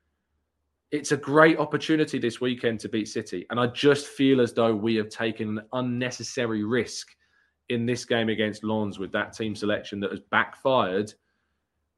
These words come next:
and it will come back potentially to haunt us. I hope that it doesn't.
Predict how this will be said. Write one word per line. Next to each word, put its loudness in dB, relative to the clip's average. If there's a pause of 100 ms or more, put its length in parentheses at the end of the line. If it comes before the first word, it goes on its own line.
(880)
and -4
it -4
will -2
come -4
back -2
potentially -10
to -10
haunt -12
us. -18
I 2
hope 4
that -4
it -8
doesn't. 0